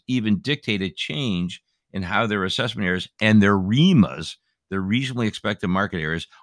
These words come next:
or in some parts of the co-, country, they call it credit market areas, are configured. So, uh, it's, it's not enough just to go through it and just, "Oh, redo my assessment area map." Drop everything you're doing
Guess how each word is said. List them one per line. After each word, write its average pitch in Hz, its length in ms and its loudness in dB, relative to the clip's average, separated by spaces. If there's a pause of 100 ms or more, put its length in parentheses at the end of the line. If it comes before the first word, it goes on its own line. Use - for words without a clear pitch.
or 78 80 -6
in 76 60 -6
some 101 160 0
parts 90 260 0
of 80 60 -6
the 76 80 -6
co-, - 180 -10 (140)
country, 85 360 -6
they 80 120 -4
call 82 220 -6
it - 80 -10 (220)
credit 123 300 2
market 80 380 -2
areas, 78 400 -4 (320)
are 87 100 -2
configured. - 680 -6 (300)
So, 87 480 -2 (340)
uh, 87 160 2
it's, - 320 -6
it's - 200 -4
not 135 200 4
enough 127 260 2
just - 260 -2
to 101 120 -4 (240)
go 107 160 2
through 117 260 0
it - 80 -2
and 92 100 2
just, 92 240 -4 (120)
"Oh, 123 160 4
redo 123 340 -2
my 107 140 2
assessment 101 420 -2
area 85 200 0
map." 82 360 -2 (1000)
Drop 110 380 4
everything 139 380 -2
you're 131 140 -2
doing 104 580 2